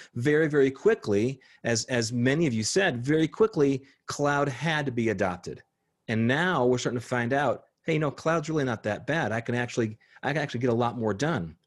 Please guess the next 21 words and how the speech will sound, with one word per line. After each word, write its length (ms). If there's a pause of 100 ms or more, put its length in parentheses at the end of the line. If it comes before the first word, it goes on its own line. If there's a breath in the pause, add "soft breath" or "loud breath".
(440)
And 460 (520 soft breath)
I 40
think 120
the 100
other 100
thing 100
we're 80
finding 400
out 160
too, 380
if 200
we 200
have 340
the 80
right 420 (680 loud breath)
structure, 720
the 140
infrastructure, 720
the, 240
the 180
bones 560